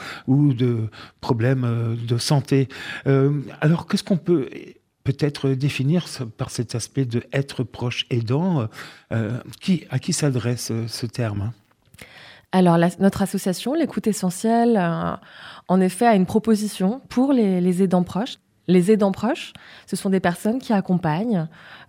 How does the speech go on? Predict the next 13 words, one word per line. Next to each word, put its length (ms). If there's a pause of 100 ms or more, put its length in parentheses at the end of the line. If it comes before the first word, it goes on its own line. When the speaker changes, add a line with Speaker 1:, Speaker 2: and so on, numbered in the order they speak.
Speaker 2:
euh, 420 (320)
un 160
ami, 420 (320)
un 100
voisin, 500
quelqu'un 400
de 140
la 160
famille, 340
que 140
ce 100
soit 220
un, 220